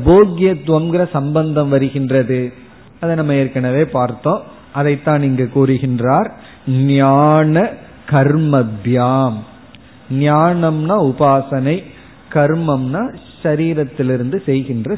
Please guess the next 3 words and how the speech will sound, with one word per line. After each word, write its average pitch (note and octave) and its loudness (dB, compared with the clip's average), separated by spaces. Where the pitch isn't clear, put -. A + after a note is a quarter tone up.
செயல். B2+ -2
இவனுடைய D#3+ 2
உபாசனையினாலும் D#3+ 2